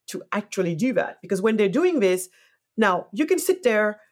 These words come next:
and do YouTube tutorials or whatever as to how to create a spreadsheet or how to fill it up,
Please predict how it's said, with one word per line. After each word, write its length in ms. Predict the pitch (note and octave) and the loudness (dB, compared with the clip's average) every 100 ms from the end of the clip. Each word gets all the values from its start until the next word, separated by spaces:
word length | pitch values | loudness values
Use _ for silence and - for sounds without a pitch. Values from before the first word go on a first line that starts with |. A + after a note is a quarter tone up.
| _ - | _ -2
and 420 | G3+ G3+ F#3+ F3 | 0 2 0 0
do 440 | C4 C4+ C4+ B3+ | 2 2 2 0
YouTube 300 | G#3 A#3+ C4 | 0 0 -2
tutorials 400 | - - A#3 A#3 | -6 -2 0 2
or 60 | A3 | 2
whatever 460 | G3+ G#3+ G3+ G3+ - | 2 2 2 0 0
as 140 | F3+ | -4
to 100 | G3 | -4
how 180 | F#3 G3+ | -2 -2
to 100 | G#3+ | -4
create 240 | - G3 | -2 0
a 20 | F3+ | 0
spreadsheet 720 | - F3+ E3+ A#3+ A#3+ A#3+ - - _ | -2 -4 -2 -2 0 -2 -6 -20 _
or 120 | G3+ | 0
how 160 | G3+ G3+ | 2 -2
to 100 | G3+ | -4
fill 240 | - G3 | -2 0
it 100 | F#3+ | 2
up, 360 | A3+ A#3+ A#3+ | 2 2 0